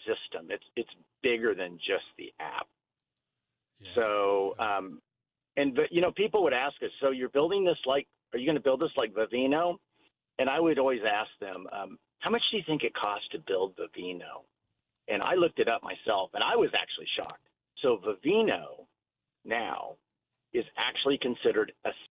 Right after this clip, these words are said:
Speaker 1: Silicon Valley technology company, and I believe they've had three hundred and, I'm sorry, two hundred and thirty-five million dollars in venture capital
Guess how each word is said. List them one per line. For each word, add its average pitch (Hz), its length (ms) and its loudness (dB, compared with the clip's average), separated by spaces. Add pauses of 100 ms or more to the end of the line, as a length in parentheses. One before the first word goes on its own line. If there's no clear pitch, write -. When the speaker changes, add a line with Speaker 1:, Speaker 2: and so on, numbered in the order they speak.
Speaker 1:
Silicon 143 500 2
Valley 110 420 2 (180)
technology 110 800 0
company, 92 560 -4 (540)
and 98 100 -2
I 95 100 0
believe 127 400 4
they've 131 200 2
had 110 260 0 (240)
three 147 340 2
hundred 131 460 2
and, 104 140 -6 (340)
I'm 113 80 -2
sorry, - 200 0 (120)
two 190 160 4
hundred 151 280 2
and 110 120 0
thirty-five 113 580 0
million 123 640 2
dollars 101 480 0 (220)
in 101 300 -2
venture 110 340 -2
capital 90 400 -2